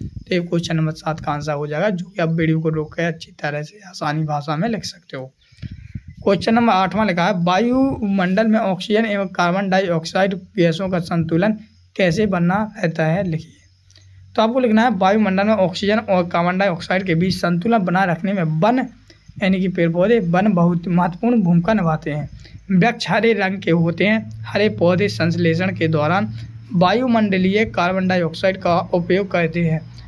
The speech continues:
और इस प्रक्रिया में ऑक्सीजन छोड़ते हैं, जो जंतुओं के द्वारा उपयोगी की जाती है। तो इस प्रकार से आप लोग सारा प्रश्न नंबर आठ का आंसर हो जाएगा। चलिए बढ़ते हैं लोग नेक्स्ट question को। Next question है question नंबर नौ।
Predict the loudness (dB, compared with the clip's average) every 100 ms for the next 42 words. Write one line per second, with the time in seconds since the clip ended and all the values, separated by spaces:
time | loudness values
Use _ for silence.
0 | -18 -2 2 2 2 0 0 -4 -4 -2
1 | 0 2 2 -2 -2 -2 -2 -2 0 0
2 | 0 -2 -2 -2 -2 -2 0 2 2 0
3 | -2 0 2 2 -2 2 2 2 0 -8
4 | -20 -4 0 2 2 2 2 2 0 -6
5 | -10 0 2 2 -2 -4 -8 -8 -14 -6
6 | 0 0 0 0 2 0 0 -2 -4 -2
7 | -2 -2 -2 -4 -6 -4 -4 -2 -4 -6
8 | _ _ -2 0 0 -6 -12 -20 _ _
9 | _ _ _ -20 _ -10 -2 2 4 2
10 | -4 -18 -10 -2 0 2 4 4 2 2
11 | 0 2 2 2 0 -2 -2 0 0 0
12 | 0 0 0 0 0 0 0